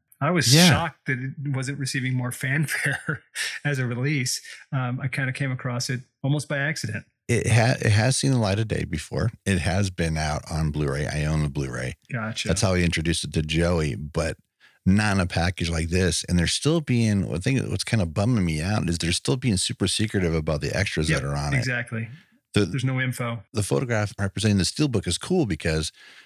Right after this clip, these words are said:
Speaker 2: you're seeing the front, the back, the, uh, the case open wide so you can see the artwork inside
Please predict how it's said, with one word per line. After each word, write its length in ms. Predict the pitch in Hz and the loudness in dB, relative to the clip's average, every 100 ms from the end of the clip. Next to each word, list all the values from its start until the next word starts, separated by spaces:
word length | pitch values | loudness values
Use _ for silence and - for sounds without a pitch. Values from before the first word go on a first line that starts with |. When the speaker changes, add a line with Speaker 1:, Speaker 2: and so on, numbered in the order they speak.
| _ | _
Speaker 2:
you're 80 | 90 | -4
seeing 180 | - 87 | 0 2
the 60 | 80 | 0
front, 420 | - 127 139 - - | 0 2 2 -2 -4
the 160 | 87 | -4
back, 520 | 82 87 95 110 - _ - | 0 0 2 0 -4 _ -4
the, 240 | 82 80 | 0 0
uh, 280 | 76 71 67 55 76 - | 0 0 -2 -4 -10 -10
the 60 | - | -6
case 320 | - 98 - | 0 2 2
open 320 | 98 92 90 | 0 2 2
wide 240 | 90 92 92 | 2 2 2
so 40 | |
you 40 | |
can 100 | - | 0
see 160 | - 85 | 0 0
the 100 | 85 | -2
artwork 460 | - 82 80 78 69 | 0 -2 -2 -2 -2
inside 560 | 73 78 87 76 80 | -2 0 0 0 -2